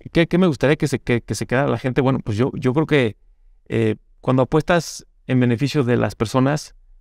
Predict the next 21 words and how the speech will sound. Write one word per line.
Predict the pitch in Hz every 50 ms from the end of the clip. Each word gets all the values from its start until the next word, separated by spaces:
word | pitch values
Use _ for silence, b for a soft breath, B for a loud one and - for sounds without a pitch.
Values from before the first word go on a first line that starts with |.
| - -
pues | - 107 117
nunca | 127 127 - 123
te | - - -
equivocas. | - - - 87 - - - - - - - _ _ _ _ _ _ _ _ _ _ _ _ _ _ _ _ _ _ _ _ _ _
Si | - - - - 127 110
tú | - 156 160 151 147
puedes | - 156 151 151 151 147 - - - -
ayudar | - 120 117 117 123 135 143
a | 139
las | 127 117
personas | - 123 107 - 135 131 135 127 - 120 - - - -
a | - 107
ser | - - 127 120 113
mejores | 117 107 - 135 135 135 -
profesionales | - 117 107 110 104 110 113 117 117 117 113 110 - - - - - - - - - - - -
y | 117 120 117
por | - - 120 123 135
eso | 131 - - 131 123 - - - -
mejores | - 120 117 117 104 - 127 131 135 127
personas | - 123 110 127 123 127 143 - - - - - - - - - - - - - -
y | - 113 117 - -